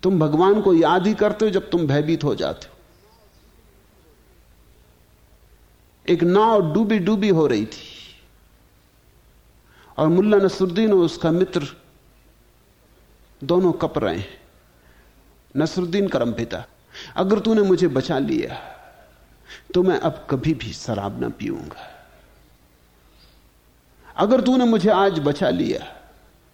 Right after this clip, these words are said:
तो मैं कभी धूम्रपान ना करूंगा।" वो बड़े त्याग करने लगा।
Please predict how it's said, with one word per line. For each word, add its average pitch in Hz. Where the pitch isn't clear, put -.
तो 110
मैं 131
कभी 151
धूम्रपान 147
ना 165
करूंगा।" 160
वो 196
बड़े 233
त्याग 214
करने 202
लगा। -